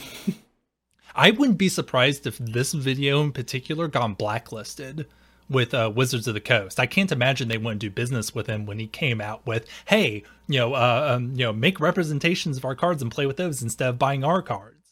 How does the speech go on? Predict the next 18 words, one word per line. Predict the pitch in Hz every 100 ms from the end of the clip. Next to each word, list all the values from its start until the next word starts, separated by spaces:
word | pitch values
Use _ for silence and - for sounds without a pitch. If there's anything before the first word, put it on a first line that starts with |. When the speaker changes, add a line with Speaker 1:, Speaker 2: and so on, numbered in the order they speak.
| _ _ _ _ -
Speaker 1:
Yeah, | 110 165 147
I, | 135
which, | 143 143 135
I | 135
mean, | 127 131 123 120
uh, | 90 104 107
true | 107 135 151 147
and | 117
based, | 127 160 - 107
and | 101
he | 110 104
should, | - 107 107 107 -
uh, | - 110
be | 101
proud | - 120 110
of | 107
saying | 139 139 87
it. | 82